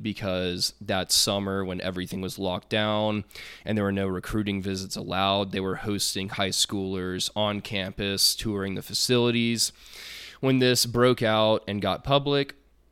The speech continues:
most all of his coaching staff got fired, but he didn't, which was always just very strange because it's like the one man in charge of all of this was the one man who was able to keep his job,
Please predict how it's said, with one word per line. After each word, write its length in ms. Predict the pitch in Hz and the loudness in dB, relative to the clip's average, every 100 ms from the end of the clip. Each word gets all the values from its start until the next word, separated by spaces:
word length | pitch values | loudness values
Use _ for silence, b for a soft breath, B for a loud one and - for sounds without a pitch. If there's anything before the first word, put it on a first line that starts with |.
| _ _ _ - | _ _ _ -10
most 480 | 120 123 135 147 - | 0 6 8 8 2
all 460 | 117 120 127 131 117 | 4 8 8 8 6
of 140 | 107 | 4
his 520 | 120 110 107 104 98 - | 2 2 4 4 2 0
coaching 420 | 123 120 - 107 | 2 2 2 2
staff 480 | - 110 92 90 - | 4 4 2 0 -2
got 180 | 90 | -6
fired, 680 | - 110 101 120 156 190 - | -4 -2 0 2 2 0 -2
but 100 | 107 | -6
he 180 | - 123 | 2 2
didn't, 560 | 98 87 123 175 - - | 2 0 2 2 -2 -6
which 220 | 110 - | -4 2
was 180 | 120 107 | 2 2
always 880 | - 95 101 104 107 107 104 104 95 | 0 2 4 4 4 4 2 0 0
just 300 | - 104 101 | -2 0 0
very 400 | 101 101 98 98 | 0 0 0 0
strange 880 | - - - 123 147 147 147 147 - | 0 0 0 2 4 4 2 0 -4
because 540 | 104 98 101 92 92 | -4 -4 -2 -2 -2
it's 140 | 95 - | -4 -8
like 100 | 98 | -4
the 100 | 92 | -4
one 240 | 90 95 | -2 -4
man 220 | 92 92 | -4 -4
in 140 | 92 90 | -6 -6
charge 800 | - 95 92 92 92 92 - - B B B B | -6 -4 -2 -2 -4 -4 -4 -6 B B B B
of 100 | 95 | 4
all 220 | 117 131 | 8 8
of 120 | 123 | 6
this 280 | 107 104 107 | 4 2 2
was 140 | 95 95 | -2 -2
the 100 | 95 | -2
one 240 | 104 104 | 0 0
man 220 | 101 101 | 0 0
who 100 | 95 | 0
was 140 | 101 92 | 0 0
able 200 | 95 98 | -2 -4
to 60 | |
keep 220 | - 104 | -6 -4
his 120 | 92 - | -4 -4
job, 640 | - 101 95 95 90 | 0 2 2 2 -2